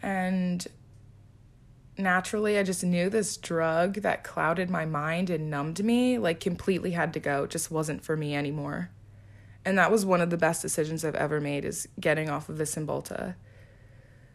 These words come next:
And this isn't to say that antidepressants such as Cymbalta and other drugs don't work well for other people. Like, I have plenty of friends and even family members who do really well with these drugs, and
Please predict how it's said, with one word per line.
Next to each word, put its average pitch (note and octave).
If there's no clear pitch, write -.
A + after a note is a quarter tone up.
And B3
this D4
isn't A#3
to A#3
say F3+
that F3
antidepressants F3
such E3
as D3+
Cymbalta A3+
and G3
other F3+
drugs E3+
don't E3
work G3+
well E3+
for -
other D#3+
people. G#3+
Like, F3
I F#3
have F3+
plenty F3+
of E3+
friends A#3
and F3+
even F3
family A3+
members F3+
who F3+
do F3+
really E3+
well D#3
with F#3+
these G3+
drugs, A#3+
and F3